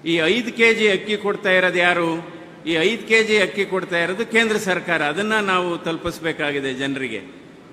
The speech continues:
ಯಾಕೆಂದ್ರೆ ಇವತ್ತು ಫುಡ್ ಸೆಕ್ಯೂರಿಟಿ ಸುಮಾರು ಅರವತ್ತು ಕೋಟಿ ಜನರಿಗೆ ನಮ್ಮ ದೇಶದಲ್ಲಿ, ಆ, ಕೊಡ್ತಾ ಇದ್ದಾರೆ.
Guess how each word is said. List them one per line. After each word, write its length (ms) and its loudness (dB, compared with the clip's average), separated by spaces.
ಯಾಕೆಂದ್ರೆ 380 -4
ಇವತ್ತು 240 -4
ಫುಡ್ 220 -8
ಸೆಕ್ಯೂರಿಟಿ 640 -2
ಸುಮಾರು 400 -2
ಅರವತ್ತು 460 -2
ಕೋಟಿ 340 -6
ಜನರಿಗೆ 420 -4
ನಮ್ಮ 260 -4
ದೇಶದಲ್ಲಿ, 600 -4
ಆ, 680 -6
ಕೊಡ್ತಾ 380 -4
ಇದ್ದಾರೆ. 600 -4